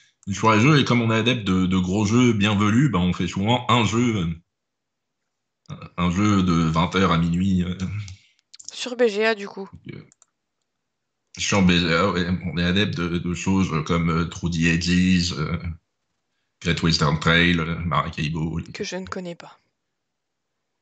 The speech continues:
Speaker 1: C'est, c'est des jeux où il y a une heure d'explication de règles et des parties de trois heures, euh,
Speaker 2: <laughs>
Speaker 1: et c'est long, c'est long, profond et joyeux. Alors, en fait, il faut savoir que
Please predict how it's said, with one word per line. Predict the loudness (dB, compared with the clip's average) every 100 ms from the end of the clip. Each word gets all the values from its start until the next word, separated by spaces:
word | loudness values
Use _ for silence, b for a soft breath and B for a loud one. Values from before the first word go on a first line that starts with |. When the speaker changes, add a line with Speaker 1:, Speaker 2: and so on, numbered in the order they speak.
| _ _ _ _ _
Speaker 1:
C'est, | 0 4 4 2 0
c'est | -2
des | 0 0
jeux | 2 4
où | 4
il |
y | 4
a |
une | 4
heure | 2
d'explication | 2 0 -2 -2 -2 -2
de |
règles | 2 2 0
et | -2
des | -2
parties | -2 -4
de | -6
trois | -4 -4
heures, | -2 -2 -4 -6
euh, | -10 -12 -14 _ _ _ 6 6 2
Speaker 2:
<laughs> | 2 2
Speaker 1:
et | 2 2
c'est | 0 2
long, | 2 2 -4
c'est | -2 0
long, | 2 0
profond | -2 -6 -6 -2 -2 -2 -2
et | -4 -6 -10 -12 -18 -12
joyeux. | -4 -2 -2 -4 -14 _ _ _ _ _ _ _ b b b _
Alors, | -2
en | 2
fait, | 2
il | 2
faut | 0
savoir | 4 2 2
que | 2 2 0